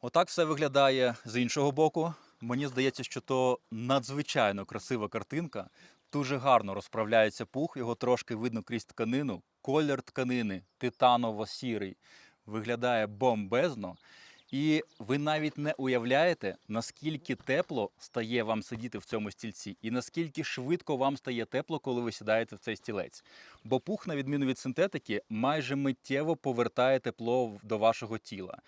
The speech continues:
І буквально через тридцять секунд ви вже відчуєте, що стілець неначе гріє вас. Може виникнути питання: а що якщо раптом вам стало спекотно? Ну, приміром, пропав вітер, який вас холодив, чи вечір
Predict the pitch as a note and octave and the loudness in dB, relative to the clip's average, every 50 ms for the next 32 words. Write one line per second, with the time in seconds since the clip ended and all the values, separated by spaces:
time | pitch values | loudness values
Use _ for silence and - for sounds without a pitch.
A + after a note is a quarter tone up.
0 | - - - - _ _ B2 A#2+ B2+ C#3+ - C#3+ D#3+ E3+ E3 E3 E3 D3+ - D#3+ | -20 -20 -20 -20 _ _ -4 -2 -2 -2 0 4 4 6 6 4 2 -2 -4 -2
1 | D#3 E3 - - - D#3+ F3+ D#3+ - C3+ A#2 - B2+ A#2 - - E3 D3 - C#3 | -2 -2 -4 -4 -4 -4 -4 -4 -4 -6 -6 -6 -6 -4 -2 -2 -2 -2 -2 -4
2 | C3+ A#2 A#2 B2+ A#2+ A#2 A#2 - - - C3+ C#3+ F3 F3+ - - F3 F3 - - | -4 -2 0 0 0 0 -2 -4 -4 -2 0 2 2 2 2 0 -2 -2 -4 -8
3 | - - C#3 C3 - - - B2 A2+ A#2 B2+ D#3+ D#3 - - C3 B2 A#2+ A#2 G#2+ | -8 -4 -4 -4 -4 -4 -4 -2 0 0 0 0 -2 -6 -8 -6 -6 -4 -4 -4
4 | G2 G2 A#2 C3 - - A#2+ G2 F#2+ G2+ G#2+ A2+ A2 G2+ F2+ - - - - - | -4 -4 -4 -4 -6 -8 -10 -8 -8 -8 -6 -6 -4 -6 -6 -8 -12 -12 -14 -20
5 | - - _ _ _ _ _ - - - - _ _ - A2+ B2 D3+ F3 F3 F#3 | -20 -20 _ _ _ _ _ -20 -20 -20 -20 _ _ -4 0 2 2 4 4 2
6 | D3 C#3+ D#3 E3 - F3+ D3+ E3+ D#3+ - F3 - - C#3 A2+ G2 F#2+ - - - | 2 2 2 0 -2 -2 -2 -2 -2 -2 0 2 4 4 4 2 0 -4 -10 -16
7 | - _ - - G#2+ G#2+ - - C#3+ E3 F#3 - - - - C3 A#2 A#2 B2+ - | -20 _ -6 -4 -4 -4 -4 -2 0 2 2 0 0 0 2 6 6 6 6 6
8 | - D#3+ C3+ A2 A#2+ B2 B2+ A#2+ - - A#2+ A#2 A#2 A2 - - - B2+ - - | 2 0 2 4 4 4 4 2 -2 -2 -2 0 0 -2 -6 -6 -8 -8 -6 -4
9 | G#2 F2 - _ - D2+ - _ - A2+ B2 C#3+ E3 D#3+ D#3 C#3+ A#2+ - _ _ | -6 -6 -6 _ -20 -20 -20 _ -8 -4 -2 -2 0 0 -2 -2 -4 -8 _ _
10 | _ - A2 A2 A2+ A2+ A2+ A2 - - C3+ C#3 - B2+ A2 G2 - A2 B2+ F#3 | _ -10 -6 -6 -4 -2 -2 -2 -2 -2 -2 0 2 2 2 2 0 -4 -8 -6
11 | - E3+ D#3 D3+ B2+ - C#3 B2+ B2+ - - C3 B2 A#2 A#2 B2 A#2+ - - - | -6 -4 -6 -6 -4 -4 -2 -2 -2 -2 -4 -4 -4 -2 -2 -2 -4 -4 -6 -6
12 | A#2+ G#2 A2 C3 C#3 - - B2 A#2 | -4 0 2 2 2 0 -2 -4 -6